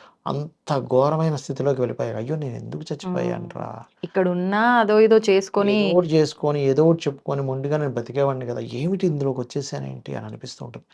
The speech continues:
Speaker 1: వాటి జీవనం ఎంతసేపు ఆ మురికి వాడల్లోని
Speaker 2: Hmm.
Speaker 1: ఒక రకమైన అగ్లీ ప్రదేశాల్లో ఉంటాయి. అందుకే మనకు అగ్లీ ప్రదేశాలకు వెళ్ళినప్పుడు మనకు ఆ నెగటివ్ ఎనర్జీ అనిపిస్తూ ఉంటది.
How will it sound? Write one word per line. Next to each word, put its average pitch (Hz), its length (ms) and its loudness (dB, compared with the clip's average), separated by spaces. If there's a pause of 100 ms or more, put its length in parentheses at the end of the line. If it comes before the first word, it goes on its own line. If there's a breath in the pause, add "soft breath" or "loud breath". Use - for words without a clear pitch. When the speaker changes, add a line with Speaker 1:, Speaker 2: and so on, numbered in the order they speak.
(400 soft breath)
Speaker 1:
వాటి 139 420 12
జీవనం 143 580 2
ఎంతసేపు 139 540 0
ఆ 131 100 2
మురికి 131 360 -4
వాడల్లోని 131 880 -8 (300 soft breath)
Speaker 2:
Hmm. 180 140 0
Speaker 1:
ఒక 170 100 0
రకమైన 135 340 4
అగ్లీ 135 480 4
ప్రదేశాల్లో 127 720 2
ఉంటాయి. 135 280 -2
అందుకే 123 240 -4
మనకు 139 280 -6
అగ్లీ 127 260 -4
ప్రదేశాలకు 120 560 -6
వెళ్ళినప్పుడు 120 420 -8 (320 loud breath)
మనకు 127 220 4
ఆ 123 40 6
నెగటివ్ 123 400 2
ఎనర్జీ 127 280 -2
అనిపిస్తూ 120 420 -8
ఉంటది. 110 240 -12